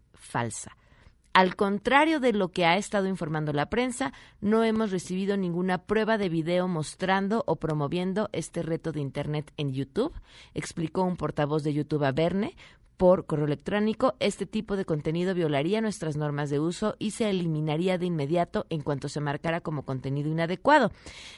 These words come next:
C N N también hizo un valioso llamado de atención explicando por qué los padres de familia no deberían preocuparse. Ah, animamos a todos a analizar los mensajes que están recibiendo y no ser demasiado alarmistas, según Jill Murphy, vicepresidente y editorial en jefe de Common Sense Media.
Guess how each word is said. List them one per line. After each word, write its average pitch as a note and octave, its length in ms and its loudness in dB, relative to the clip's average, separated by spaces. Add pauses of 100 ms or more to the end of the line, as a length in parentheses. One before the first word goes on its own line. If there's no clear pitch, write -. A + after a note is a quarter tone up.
C C4 260 8
N B3 240 6
N C4 160 2
también G#3 300 2
hizo G#3+ 180 0
un G3+ 60 4
valioso G3 360 4
llamado F3 320 2
de E3+ 60 0
atención E3 500 -2
explicando F3+ 640 -4
por E3+ 240 -2
qué G#3+ 100 -2
los A#3+ 180 -4
padres F3 280 -2
de D#3+ 100 -2
familia D3+ 380 0
no D3 140 0
deberían C3 440 -2
preocuparse. F3 760 0 (500)
Ah, E3+ 300 4 (160)
animamos G#3+ 540 4
a F3 40 0
todos G3 360 0
a F#3+ 40 0
analizar E3+ 380 -2
los E3+ 120 -2
mensajes D#3 340 -6
que - 60 -14
están D#3+ 200 -6
recibiendo F#3+ 420 -2
y G3+ 40 0
no E3+ 80 0
ser D#3 180 -4
demasiado D3 420 -2
alarmistas, D#3 520 -2
según D3 320 -2
Jill D3 240 -2
Murphy, F3 380 -4
vicepresidente D3+ 680 -8
y C#3+ 40 -2
editorial C#3 420 -4
en C#3+ 80 -8
jefe D3+ 260 -8
de C#3 140 -6
Common C#3 260 -6
Sense C3+ 300 -8
Media. B3 260 0